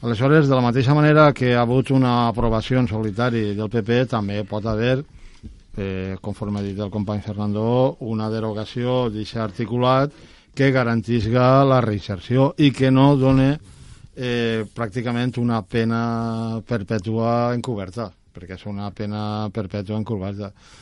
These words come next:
Nosaltres pensem que la pena màxima que se complir, se pot complir a l'estat espanyol són trenta anys. Pensem que és una pena màxima que està bé. Pensem que està bé, és a dir, no podem arribar a, estic parlant, evidentment, com a neonato d'estos de que no sé jo de res, de jurídic,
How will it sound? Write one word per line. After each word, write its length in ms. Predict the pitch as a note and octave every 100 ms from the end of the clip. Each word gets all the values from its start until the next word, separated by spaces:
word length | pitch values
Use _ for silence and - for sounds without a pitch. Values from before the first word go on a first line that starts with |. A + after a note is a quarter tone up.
| - _
Nosaltres 240 | G#2 G#2 -
pensem 440 | A2 - A#2+ B2
que 120 | A2
la 100 | G#2+
pena 240 | G2 A2 A2+
màxima 460 | A#2 - A#2+ A2+
que 100 | G#2
se 120 | - G#2+
complir, 600 | G#2+ F#2+ A2 A2 G#2+ A#2+
se 120 | -
pot 160 | G2 G#2
complir 340 | A2+ G2+ A#2
a 80 | G#2+
l'estat 200 | F#2 A2
espanyol 340 | - A2+ B2+ A#2+
són 160 | G#2+
trenta 320 | F#2 G#2 G#2 G#2+
anys. 240 | A#2+ D3+ - _ _ _ _ - - - - _ _ _
Pensem 300 | A2+ G#2+ A2+
que 100 | G2
és 40 |
una 200 | A2 A2
pena 400 | G2+ - A2+ A2+ A2+
màxima 540 | A2+ - A#2+ A#2+ C3
que 120 | - A2
està 200 | - F2+
bé. 160 | G2+ G#2 _ _ _ _ _ _ _
Pensem 300 | G2 F2 F2+
que 80 | F2
està 220 | - G#2
bé, 160 | F#2+ A#2
és 40 | F#2+
a 40 |
dir, 100 | F#2
no 140 | F#2+ F#2
podem 260 | F#2+ F#2+ G2
arribar 440 | F#2+ G2 G2+ G#2
a, 140 | G#2 G2+ - - - - - _ _ -
estic 260 | - A2+
parlant, 300 | A#2 G2+ A2 A2
evidentment, 520 | A2+ A2+ A2+ A2 A2+
com 220 | B2+ B2
a 260 | A2+ G#2 G2+
neonato 640 | G2+ G2+ G2+ G2+ - G#2+ G#2
d'estos 400 | G2+ - A2 G#2
de 120 | G#2+
que 140 | F#2 G2+
no 140 | G#2
sé 220 | - G#2+
jo 160 | G2+ G#2
de 80 | G#2
res, 280 | F#2+ G2+ -
de 440 | G3+ B2 G2 F#2+ F#2+
jurídic, 600 | - G2+ G#2+ A2 G#2+ B2+